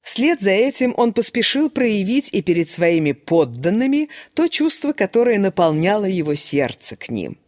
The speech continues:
Это было проявление нежнейшей заботы обо всем, что касалось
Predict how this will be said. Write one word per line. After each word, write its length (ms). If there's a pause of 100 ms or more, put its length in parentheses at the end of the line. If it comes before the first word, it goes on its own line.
(520)
Это 200
было 220
проявление 800
нежнейшей 760
заботы 840 (160)
обо 300
всем, 440
что 280
касалось 680